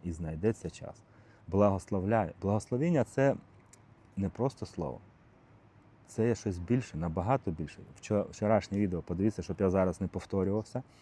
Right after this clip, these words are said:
І Марія тут каже: «Благословляю тебе, дитинко. Я тебе благословляю і залишаюся з тобою,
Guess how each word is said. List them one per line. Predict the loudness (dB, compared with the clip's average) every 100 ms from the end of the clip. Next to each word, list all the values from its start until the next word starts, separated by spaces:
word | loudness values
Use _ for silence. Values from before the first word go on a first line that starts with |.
| -20 -20 -20 -10
І | 0
Марія | 2 4 4
тут | 2 0
каже: | 0 0 -4 -14 -8
«Благословляю | 2 6 6 4 -2 -6 -2 0 0
тебе, | -2 -6
дитинко. | -6 -10 -14 -16 -18 -10
Я | -4 0 0
тебе | 0 -2
благословляю | -2 -2 -4 -6 -6 -4
і | -2
залишаюся | 2 2 2 2 0 0
з | -8
тобою, | -6 -6 -8